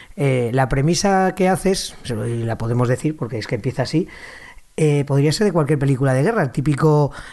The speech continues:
está habiendo un desembarco que se-, me parece que, según dices tú, es el, es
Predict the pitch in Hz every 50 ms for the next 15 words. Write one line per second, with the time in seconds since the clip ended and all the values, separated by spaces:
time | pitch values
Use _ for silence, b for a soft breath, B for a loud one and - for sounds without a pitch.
0 | B B - 180 143 - 160 143 143 151 156 151 147 156 147 160 160 156 156 175
1 | 180 175 220 175 165 147 135 131 - - - - 139 139 127 - 131 139 139 185
2 | 165 165 151 - 143 143 147 151 156 175 175 - - - - 202 202 190 - -
3 | - 151 147 139 131 135 135 131 127 123 - - 131 107 73 - 123 127 117 -
4 | - -